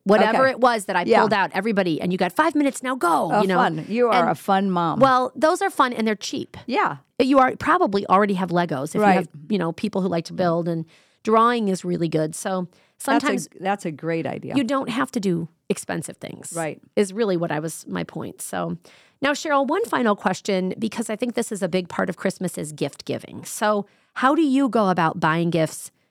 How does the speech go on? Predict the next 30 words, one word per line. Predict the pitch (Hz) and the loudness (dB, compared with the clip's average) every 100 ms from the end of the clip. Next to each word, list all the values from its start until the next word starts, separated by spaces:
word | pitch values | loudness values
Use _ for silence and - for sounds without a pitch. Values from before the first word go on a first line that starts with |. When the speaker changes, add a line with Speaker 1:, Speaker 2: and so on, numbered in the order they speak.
| _ _ _ | _ _ _
Speaker 1:
What | 196 220 | 2 4
are | 220 | 4
your | 196 | 0
tricks | - 117 - - - - _ | -2 -6 -6 -12 -14 -18 _
and | 180 170 | -2 -2
tips? | - 165 - - - _ _ _ _ _ _ | -2 -4 -4 -10 -16 _ _ _ _ _ _
And | 226 214 214 - _ _ | -4 -2 -4 -6 _ _
how | - - | -4 0
do | 302 | 0
you | 294 254 226 | 0 0 -4
stay | - - - 180 170 | -8 -12 -4 2 2
in | - 165 | 2 -2
a | |
budget? | 147 135 143 - - - - 226 - | -2 -4 -6 -12 -14 -10 -6 -6 -6
Speaker 2:
<laughs> | 202 _ | -12 _
Speaker 1:
That | - 240 | -4 -2
is | 277 | -6
really | 196 214 214 | -6 -4 -2
the | 180 | -2
hard | 147 160 156 | -2 -2 -2
part. | - - - _ _ | -6 -8 -16 _ _
Speaker 2:
Yeah, | 151 156 151 135 160 - | -8 -6 -6 -8 -16 -10
it's, | 180 180 - - _ _ _ _ _ _ _ _ _ _ _ _ _ _ | -8 -8 -16 -20 _ _ _ _ _ _ _ _ _ _ _ _ _ _
Christmas | - 170 - 185 | -8 -8 -6 -10
can | - 170 | -6 -4
be | 160 | -4
expensive. | 156 - 160 160 - 131 - _ _ _ _ | -4 -8 -8 -8 -8 -12 -14 _ _ _ _
Um, | - 151 143 135 131 _ _ _ _ _ - | -10 -8 -8 -10 -14 _ _ _ _ _ -8
I | 170 185 196 202 | -4 -2 -2 0
know | 196 185 185 180 185 185 | 0 0 0 0 -2 -6